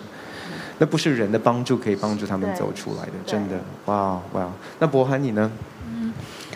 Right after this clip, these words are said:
Speaker 3: 我在肯雅一开始是服侍，呃，华人的青少年，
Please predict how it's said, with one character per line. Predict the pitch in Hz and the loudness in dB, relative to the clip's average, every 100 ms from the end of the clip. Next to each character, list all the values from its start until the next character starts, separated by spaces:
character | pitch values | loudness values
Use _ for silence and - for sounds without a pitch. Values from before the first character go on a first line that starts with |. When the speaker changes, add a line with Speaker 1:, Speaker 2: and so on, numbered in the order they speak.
| - | 4
Speaker 3:
我 | 254 | 6
在 | 254 302 | 8 6
肯 | 302 262 | 8 6
雅 | 247 240 | 8 8
一 | 240 | 8
开 | 247 240 240 | 8 6 6
始 | 233 190 | 6 6
是 | 240 | 4
服 | 233 196 185 | 4 6 6
侍， | 202 - 233 226 - | 4 6 6 6 6
呃， | 190 | 2
华 | 202 185 | 6 6
人 | 190 196 | 6 6
的 | 190 190 | 6 4
青 | 196 196 202 | 4 4 4
少 | 220 220 185 | 4 6 6
年， | 170 170 - | 2 0 0